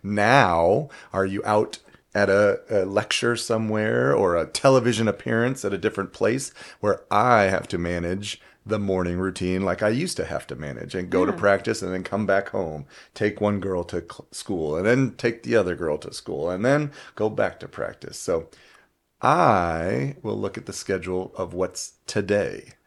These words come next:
Speaker 1: and try to focus on today, and
Speaker 2: Okay.
Speaker 1: namely right now.
Speaker 2: So I have to say thank you for the past how many years of going back and forth and taking care of the girls, because I couldn't.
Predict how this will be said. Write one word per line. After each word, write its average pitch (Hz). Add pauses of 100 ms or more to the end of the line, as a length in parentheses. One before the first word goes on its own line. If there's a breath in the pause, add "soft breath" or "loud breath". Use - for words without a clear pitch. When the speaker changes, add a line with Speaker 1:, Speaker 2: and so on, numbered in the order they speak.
(240 soft breath)
Speaker 1:
and 90
try 104
to 85
focus -
on 82 (140)
today, 85
and -
Speaker 2:
Okay. 180
Speaker 1:
namely 101 (380)
right 85
now. 85
Speaker 2:
So 208
I 196
have 214
to 226
say 254
thank 196
you 170
for 170
the 165
past 170
how 160
many 190
years 156 (420)
of 165
going 170
back 151
and 160
forth 151
and 143
taking 147
care 147
of 147
the 147
girls, 147
because 180
I 185
couldn't. -